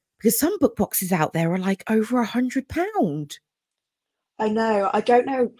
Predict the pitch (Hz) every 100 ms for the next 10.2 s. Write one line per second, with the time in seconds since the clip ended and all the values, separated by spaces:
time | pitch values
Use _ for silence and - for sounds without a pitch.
0 | _ _ _ - - 254 262 277 214 185
1 | 214 208 214 214 208 202 190 196 - 214
2 | 233 214 - - 220 208 208 - - _
3 | - 233 202 180 - _ 233 240 240 -
4 | 220 214 208 214 202 196 - _ - 233
5 | 214 196 - 247 220 214 - 196 180 -
6 | - 196 - 202 196 - 202 208 - 202
7 | 202 202 202 208 - - - 175 160 160
8 | 240 269 - 262 269 269 262 - 240 233
9 | 220 240 - 220 220 214 277 254 - -
10 | 202 -